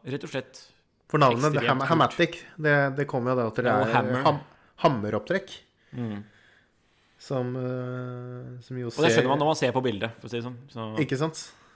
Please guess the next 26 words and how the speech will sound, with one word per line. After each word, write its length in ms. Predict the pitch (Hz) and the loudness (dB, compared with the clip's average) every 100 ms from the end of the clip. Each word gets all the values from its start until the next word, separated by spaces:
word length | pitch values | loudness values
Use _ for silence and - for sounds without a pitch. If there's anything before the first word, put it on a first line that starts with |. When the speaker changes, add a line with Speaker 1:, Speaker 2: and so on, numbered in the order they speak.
| _ | _
Speaker 1:
Jepp. 160 | 95 90 _ _ - - _ _ _ - | -16 -16 _ _ -20 -20 _ _ _ -6
Veldig 320 | 151 127 135 | -2 0 0
kul 140 | 139 120 | -2 -4
klokke. 300 | 120 113 113 - _ _ _ _ _ _ - | -4 -6 -8 -12 _ _ _ _ _ _ -10
Eh, 120 | 123 | -2
Speaker 2:
Ja. 80 | 147 | 0
Speaker 1:
det 100 | 143 | 0
kan 200 | 175 156 | 0 -2
jeg 40 | 170 175 | -4 -2
gjerne, 760 | 190 117 104 117 120 120 - - - | 0 0 -2 -4 -4 -6 -10 -16 -16
gjerne, 540 | 156 175 98 101 110 - | -6 -4 -4 -8 -12 -8
gjerne 380 | 117 95 101 104 | -8 -8 -10 -12
tenke 220 | 110 - | -14 -12
meg. 180 | 110 104 | -16 -10
Så 360 | 135 131 127 | -4 -2 -2
jeg 100 | 139 | -4
ønsker 140 | 123 - | -6 -6
meg 80 | 120 | -6
den 140 | 120 | -6
ti 100 | 120 | -6
hjul 160 | 113 120 | -6 -6
av 160 | 104 | -8
Jon 100 | 104 104 | -8 -10
Henrik 220 | 104 113 | -12 -14
som 140 | 113 | -14
bedriftsgave. 400 | 107 107 - - | -12 -12 -14 -18